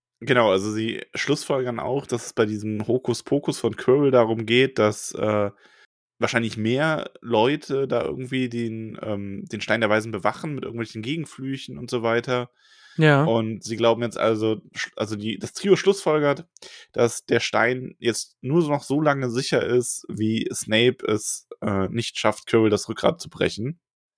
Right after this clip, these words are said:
Speaker 2: Was mega f-, garstig klingt, aber irgendwie, ja, ihn,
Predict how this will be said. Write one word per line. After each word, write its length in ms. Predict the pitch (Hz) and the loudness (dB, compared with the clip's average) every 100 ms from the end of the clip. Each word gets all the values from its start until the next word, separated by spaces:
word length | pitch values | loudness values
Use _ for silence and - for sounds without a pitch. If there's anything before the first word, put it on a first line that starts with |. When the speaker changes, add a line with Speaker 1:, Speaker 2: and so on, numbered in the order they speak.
| _ - | _ -10
Speaker 2:
Was 200 | 127 - | -8 -6
mega 260 | 123 135 120 | -4 0 -2
f-, 200 | - - | -4 -12
garstig 480 | - 151 156 - - | -6 -2 -2 -6 -12
klingt, 340 | - 110 113 | -8 -6 -2
aber 280 | 120 120 110 | -2 -2 -2
irgendwie, 580 | - 120 117 113 107 101 135 | -4 -8 -6 -6 -6 -8 -6
ja, 160 | 117 | -4
ihn, 320 | 117 120 110 | -2 -4 -6